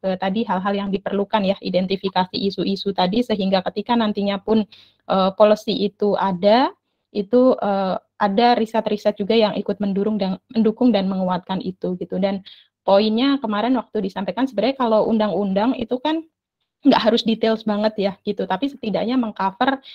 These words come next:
poin-poin penting yang itu bisa menaungi sebagai payung hukum dari regulasi-regulasi turunannya. Dan yang tidak kalah penting adalah bagaimana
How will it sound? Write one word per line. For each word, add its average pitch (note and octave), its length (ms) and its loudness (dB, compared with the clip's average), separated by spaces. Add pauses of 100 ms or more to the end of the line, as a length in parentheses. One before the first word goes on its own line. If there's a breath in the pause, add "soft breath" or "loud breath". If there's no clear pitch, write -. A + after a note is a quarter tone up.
(240 loud breath)
poin-poin B3 480 4
penting A#3 400 0
yang - 80 -10
itu C4 160 -4
bisa A#3 240 -2
menaungi G#3+ 640 -2
sebagai F#3+ 320 -2
payung G3 320 -2
hukum A#3 400 0
dari G#3+ 400 0 (240 loud breath)
regulasi-regulasi G3 880 -2
turunannya. F#3 560 -4
Dan F#3+ 160 -2
yang F#3+ 160 -4
tidak F#3+ 240 -4
kalah F#3 240 -6
penting B3 320 -2
adalah G#3 480 -2
bagaimana A3+ 480 -2